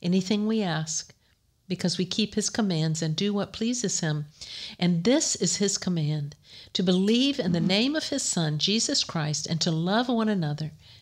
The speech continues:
as he has commanded us. The one who keeps God's commands lives in him, and he in them. And this is how we know that he lives in us. We know it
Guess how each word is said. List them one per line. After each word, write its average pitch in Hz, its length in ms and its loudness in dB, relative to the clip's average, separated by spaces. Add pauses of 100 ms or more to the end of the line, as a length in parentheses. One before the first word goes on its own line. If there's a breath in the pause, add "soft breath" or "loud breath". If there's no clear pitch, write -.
as 147 180 -2
he 185 140 2
has 165 180 0
commanded 147 580 -2
us. 143 420 -6 (800 loud breath)
The 165 100 0
one 180 240 2
who 185 140 0
keeps - 460 -4
God's 190 340 -2
commands 147 720 -2 (340 loud breath)
lives 214 460 2
in 190 220 0
him, 139 380 -4 (420 loud breath)
and 165 120 -2
he 220 240 2
in 220 180 2
them. 202 400 -4 (640 soft breath)
And 175 140 2
this 220 200 2
is 247 120 0
how 180 200 -2
we 208 160 0
know 220 380 2
that 180 180 0
he 214 80 2
lives 277 340 2
in 151 120 0
us. 139 280 -2 (280 loud breath)
We 170 120 2
know 175 360 4
it 147 100 -4